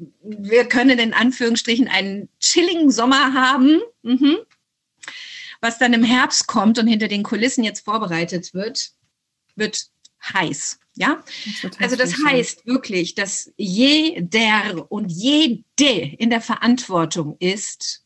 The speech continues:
Speaker 1: ja, jetzt wirklich gut für sich selbst zu sorgen und wirklich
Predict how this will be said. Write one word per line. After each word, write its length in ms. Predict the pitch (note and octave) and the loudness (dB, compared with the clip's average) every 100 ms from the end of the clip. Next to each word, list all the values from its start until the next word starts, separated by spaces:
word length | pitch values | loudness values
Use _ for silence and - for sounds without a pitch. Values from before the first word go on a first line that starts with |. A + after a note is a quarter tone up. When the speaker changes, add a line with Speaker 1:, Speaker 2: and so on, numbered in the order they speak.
| _ _ _ | _ _ _
Speaker 1:
ja, 360 | F3 F3 A#3 C#4+ _ _ _ _ _ _ - - | -4 -2 -2 -6 _ _ _ _ _ _ -20 -10
jetzt 500 | G3+ A3 C4+ - - | -2 0 0 -6 -14
wirklich 380 | F3 A#3+ A#3 - | -8 -6 -6 -8
gut 220 | - E4+ | -2 -2
für 140 | - C#4 | 0 -4
sich 220 | A3 G#3+ | -4 -6
selbst 400 | G#3+ G#3 - - | -4 -4 -6 -14
zu 140 | - | -12
sorgen 680 | E3+ E3+ C#3+ D3+ E3 A3+ - _ _ _ _ _ | -10 -6 -6 -4 -4 -6 -10 _ _ _ _ _
und 520 | A#3 A3 F#3 F3 F3+ | 0 0 -2 -10 -4
wirklich 880 | C4+ D4+ - A3+ A3+ D#4 - - | -2 -2 -6 -8 -6 -8 -8 -12